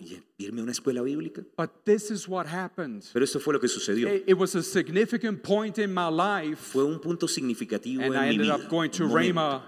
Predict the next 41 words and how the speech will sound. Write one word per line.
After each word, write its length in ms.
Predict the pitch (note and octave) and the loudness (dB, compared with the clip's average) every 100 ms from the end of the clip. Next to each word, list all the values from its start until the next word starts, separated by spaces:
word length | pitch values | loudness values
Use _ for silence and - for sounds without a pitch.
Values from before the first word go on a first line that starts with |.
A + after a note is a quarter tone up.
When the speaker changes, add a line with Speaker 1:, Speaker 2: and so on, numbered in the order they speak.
| - | -8
Speaker 2:
in 280 | D#3 D#3 D#3 | -4 -4 -4
Speaker 1:
Y 20 | |
Speaker 2:
September 640 | C#3 D#3+ - E3 D#3+ C3 A#2 | -4 -6 -4 -2 0 2 4
that 100 | A2+ | 4
Speaker 1:
terminé 260 | B2 A#2 C#3+ | 4 2 4
yendo 320 | C3 A2+ C3+ | 4 4 2
a 40 | |
Speaker 2:
year. 40 | C3+ | 0
Speaker 1:
Rhema 380 | D3+ G2+ G#2+ - | 0 0 -4 -4
en 80 | G#2 | -6
septiembre 460 | G2 - G2+ F2+ F2+ | -8 -8 -4 -2 -2
de 60 | |
ese 140 | E2 D2+ | -4 -6
año. 140 | C#2 - _ _ _ | -12 -18 _ _ _
Speaker 2:
So 180 | - E3+ | -8 -8
tonight, 600 | - E3+ F3+ F#3+ D3+ G#2+ - - - - | -4 -2 0 0 -2 -8 -12 -20 -20 -10
Speaker 1:
Y 140 | A2+ C#3 | -2 -2
esta 180 | E3+ | 0
noche, 320 | D#3+ G3+ - - - | 0 0 -2 -8 -8
Speaker 2:
just 220 | D#3 F3+ | -6 -4
want 100 | E3+ | -4
to 40 | C#3+ | -2
share 220 | F3 D#3 | -2 -2
a 40 | |
few 280 | - F3+ F#3+ | -4 -6 -6
things 560 | - F#3 D3 G#2 E2 A#2 | -4 -4 -4 -10 -10 -6
Speaker 1:
me 80 | |
gustaría 320 | B2 A#2 B2 C#3+ | -4 -2 -4 -4
compartir 480 | C3 G#2+ G2+ A2+ | -6 -8 -8 -6
algunas 340 | A2+ A2 G#2 - | -4 -4 -4 -4
cosas 360 | C3 - - - | -8 -8 -12 -4
Speaker 2:
that 160 | C#3+ | -2
will 160 | C#3+ C3 | -2 -6
help 340 | C3+ E3+ - | -6 -8 -6
us 460 | B2 F2 - - - | -6 -6 -12 -16 -12
Speaker 1:
que 80 | A2 | -6
nos 160 | G#2 - | -6 -6
pueden 240 | C3+ D3 | -6 -6
ayudar 360 | C3 G#2 F#2 - | -2 0 0 -2
Speaker 2:
to 140 | C#3+ | -6
follow 800 | - D3+ D3 D3+ D3+ D3 D3 - | -6 -4 -4 -2 -4 -4 -8 -12